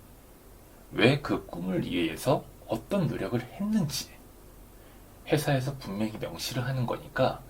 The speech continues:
이 부분은 여러분이 그동안 걸어온 게 있잖아요. 뭐, 여러 가지가 들어가서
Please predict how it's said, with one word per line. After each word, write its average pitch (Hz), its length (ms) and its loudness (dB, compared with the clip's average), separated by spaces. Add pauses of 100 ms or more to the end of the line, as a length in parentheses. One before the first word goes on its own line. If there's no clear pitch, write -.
(240)
이 120 140 4
부분은 - 420 -2
여러분이 123 460 0
그동안 95 340 -4
걸어온 113 340 4
게 156 100 -2
있잖아요. 87 540 0 (600)
뭐, 170 160 2
여러 127 280 6
가지가 151 380 6
들어가서 87 760 2